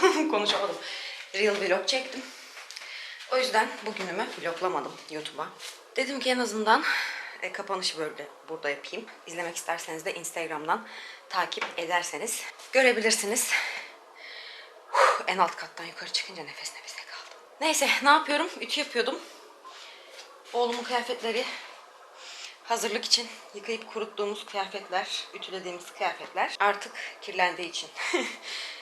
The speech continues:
yıkanıyor arkadaşlar. Kirlendiği için de demeyeyim, hatta kirlenmiyor da. Sadece birkaç kere, e, altını açarken çiş yapmıştı. Onlar haricinde kirlenmiyor. Ben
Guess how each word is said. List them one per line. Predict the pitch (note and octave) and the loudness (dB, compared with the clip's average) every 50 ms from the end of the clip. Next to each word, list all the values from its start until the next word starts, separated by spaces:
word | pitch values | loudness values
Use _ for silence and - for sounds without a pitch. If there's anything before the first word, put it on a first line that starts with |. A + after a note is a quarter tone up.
| - - - | -16 -12 -12
yıkanıyor | G3 F#3 - F#3+ F#3 F3 E3+ D#3+ | -10 0 2 2 4 4 4 2
arkadaşlar. | D#3+ D#3+ - D#3+ D#3+ D#3 - - G#3+ A#3 A#3+ | 2 0 -2 -6 -6 -6 -6 -6 -6 -6 -6
Kirlendiği | - - C#4 C#4+ D4+ D4+ D4 D#4+ | -6 -4 4 6 6 6 4 2
için | D#4+ - D#4+ | 0 2 2
de | D#4 | 2
demeyeyim, | C#4 D4 C#4+ A3 E3+ | 2 2 0 0 -2
hatta | D#3 - D#3 - | -2 -4 -4 -6
kirlenmiyor | - - G#3+ G3+ G3+ G#3+ A3 A3+ G#3 G3+ B3 A3 | -2 0 0 4 6 6 6 4 0 -4 -2 -2
da. | D#3 D3 - - - - - - - - - - - - - - - - - - - - - - | -2 -4 -4 -10 -16 -20 -20 -20 -20 -20 -20 -20 -20 -20 -20 -20 -20 -18 -18 -18 -18 -18 -20 -18
Sadece | - - G#3 F#3+ F#3 F3 | -4 2 2 2 2 2
birkaç | F3+ F3+ F#3+ F#3 F#3 | -4 -4 -2 -2 -2
kere, | - - E3+ E3 C#3+ - - - - - - - - - - - - - | 0 0 2 2 2 2 0 -4 -12 -14 -14 -16 -16 -16 -16 -18 -6 -4
e, | F3 F3 E3 D#3 | -2 2 2 6
altını | - F#3 F3+ F3+ - F3 E3+ | 8 8 8 6 4 -4 -2
açarken | D#3+ - F#3+ F3 E3 - F3+ E3 - | -2 0 0 0 -2 -2 -8 -8 -4
çiş | - - - - - | -4 -2 0 0 0
yapmıştı. | A#2 - - - - - - - - - - | -2 -4 -4 -8 -8 -8 -8 -14 -14 -12 -8
Onlar | - E3 E3 E3+ E3+ E3+ - | -8 -8 -4 -2 -2 -2 -2
haricinde | - D#3+ D3 C#3+ C#3+ C#3+ - D3 C#3+ C#3 - A#3 D4 - - - - - - - - - - - - | 0 0 0 0 -2 -4 -8 -10 -6 -4 -4 -4 -4 -4 -12 -18 -18 -16 -16 -16 -16 -16 -16 -18 -8
kirlenmiyor. | - A#3+ A#3+ A#3+ B3+ B3 A3 F#3 G3+ B3 G#3+ | -4 -4 2 4 4 4 4 2 0 2 4
Ben | G#3 G#3+ A3+ | 4 2 2